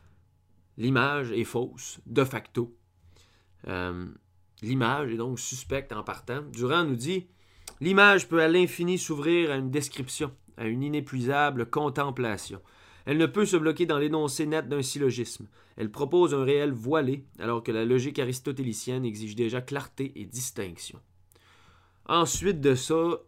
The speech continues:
le christianisme s'est propagé dans l'Empire romain en grec, avec ses mêmes principes philosophiques à peu près, puis dans l'Empire byzantin. Fait que là, vers la fin de l'Antiquité, jusqu'au Moyen Âge,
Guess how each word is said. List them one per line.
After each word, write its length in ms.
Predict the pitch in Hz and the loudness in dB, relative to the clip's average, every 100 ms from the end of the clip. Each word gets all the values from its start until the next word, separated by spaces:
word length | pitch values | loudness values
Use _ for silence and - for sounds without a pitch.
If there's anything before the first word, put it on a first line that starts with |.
| - | -10
le 200 | 120 143 | -4 -4
christianisme 840 | 143 160 131 - 131 117 139 135 - | -4 -8 -6 -4 -2 -2 -4 -8 -12
s'est 220 | - 139 | -10 -8
propagé 580 | 135 139 131 113 110 139 | -4 -4 -2 -2 -2 -2
dans 200 | 123 123 | -4 -4
l'Empire 380 | 117 107 123 107 | -6 -4 -4 -4
romain 380 | 98 104 113 | -6 -6 -8
en 220 | 101 104 104 | -8 -8 -8
grec, 460 | 98 104 117 - - - - - | -8 -8 -10 -16 -8 -6 -4 -2
avec 300 | 127 165 - | 0 0 0
ses 180 | 143 | 0
mêmes 240 | 135 151 139 | 2 2 0
principes 460 | 131 123 - 143 | -2 -2 -4 -8
philosophiques 680 | - 120 117 104 - 131 127 - | -6 -2 -2 -4 -4 -6 -6 -8
à 120 | 117 | -8
peu 100 | 107 | -8
près, 320 | 95 107 127 - - _ _ _ _ _ | -6 -6 -6 -10 -20 _ _ _ _ _
puis 160 | 135 143 | -8 -2
dans 200 | 120 123 | 0 0
l'Empire 320 | 110 131 123 | 0 -2 -4
byzantin. 680 | 110 104 92 92 117 135 139 | -4 -6 -6 -6 -6 -6 -6
Fait 160 | 117 110 | -6 -2
que 80 | |
là, 60 | 151 | 0
vers 200 | 143 175 | 2 4
la 140 | 151 | 4
fin 200 | 131 180 | 2 0
de 80 | 180 | 2
l'Antiquité, 540 | 156 127 - 131 165 156 | 0 -2 -6 0 2 2
jusqu'au 300 | 185 - 135 | 0 0 0
Moyen 280 | 160 156 | 2 2
Âge, 260 | 143 160 | 0 -2